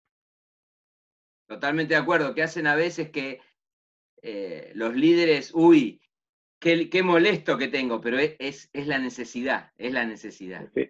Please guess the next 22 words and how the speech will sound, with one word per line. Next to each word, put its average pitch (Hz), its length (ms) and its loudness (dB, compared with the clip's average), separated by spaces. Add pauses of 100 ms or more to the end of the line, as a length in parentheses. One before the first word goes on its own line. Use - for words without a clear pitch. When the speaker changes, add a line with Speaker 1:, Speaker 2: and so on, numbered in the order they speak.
(120)
Speaker 2:
sí, 330 240 -8 (480)
sí. - 80 -12 (1120)
Speaker 1:
Habilidades 233 580 4
directivas. 156 840 -4 (340)
¿Qué 254 120 -6
me 254 100 -4
dirías? 185 380 -2
¿Cuáles 240 360 0
son, 233 320 -2
para, 160 540 0
para 143 160 -2
estar 220 220 -2
en 214 60 -2
las 170 140 0
posiciones 160 520 -6
como 147 200 -4
las 139 140 -10
que 147 80 -18
estás 165 240 -2
vos, 214 220 -2
cuáles 220 260 -2
son, 208 260 -12